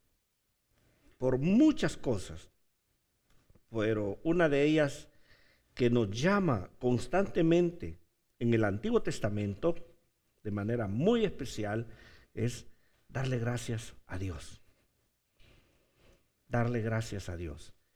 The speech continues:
Pero también en el Nuevo Testamento se nos llama a dar, agradecerle al Señor, a Dios, y, eh, se nos enseña además a dar gracias entre nosotros mismos, a ser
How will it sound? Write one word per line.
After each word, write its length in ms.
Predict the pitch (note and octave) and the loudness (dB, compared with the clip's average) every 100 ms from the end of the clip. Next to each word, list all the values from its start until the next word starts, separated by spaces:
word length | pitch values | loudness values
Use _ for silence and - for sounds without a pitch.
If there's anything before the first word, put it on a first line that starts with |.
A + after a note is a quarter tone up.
| _ _ | _ _
Pero 180 | D#3 F3+ | 4 6
también 400 | F#3+ A3+ C#4+ D4+ | 6 6 6 8
en 140 | C4 | 8
el 220 | A3 F#3+ | 6 6
Nuevo 280 | F#3+ G#3+ A3 | 6 8 6
Testamento 680 | G#3 - F3 E3+ F3+ F#3 G3 | 4 2 4 6 4 2 0
se 140 | E3 | 2
nos 160 | D3+ A#2+ | 2 4
llama 320 | C#3 D#3 D#3 | 4 6 4
a 40 | |
dar, 240 | C3+ C3+ B2+ | 4 4 2
agradecerle 840 | B2+ A#2+ A2+ A2 - D#3 F3 E3+ | 0 2 2 2 2 2 4 4
al 160 | C3 A#2 | 4 2
Señor, 500 | A2+ A#2 C#3+ C#4 B3 | 0 -2 0 2 2
a 120 | A#2+ | 2
Dios, 440 | B2 A3+ F#3+ - - - - - _ _ | 2 2 2 -2 -12 -20 -20 -20 _ _
y, 360 | G3 F3+ D#3+ D#3 | 0 4 6 6
eh, 360 | C#3+ - - - _ - | 4 -2 -18 -20 _ -4
se 180 | - | 4
nos 160 | C#3 C#3+ | 6 6
enseña 460 | C3 B2+ G#3 A3+ E3 | 4 4 4 6 6
además 500 | C#3+ C#3 F3+ - - - _ _ _ _ - | 6 4 2 0 -8 -20 _ _ _ _ -6
a 100 | B2 | -2
dar 240 | A2 A#2+ | 0 0
gracias 560 | A#2+ C3 C#3 D3 C3+ - | 0 0 0 -4 -6 -4
entre 380 | G#2+ G2+ G2+ G2 | -4 -4 -4 -4
nosotros 680 | F2 F2 - B2+ A#2+ A#2 - | -4 -6 -6 -4 -4 -6 -4
mismos, 840 | G2 A#2 A#2+ - D#2+ D#2 - - _ _ _ _ _ _ _ _ _ _ _ _ _ _ _ - | -2 -2 -2 -6 -14 -16 -18 -20 _ _ _ _ _ _ _ _ _ _ _ _ _ _ _ -12
a 100 | F2 | -10
ser 400 | - A2 B2 | -4 -4 -4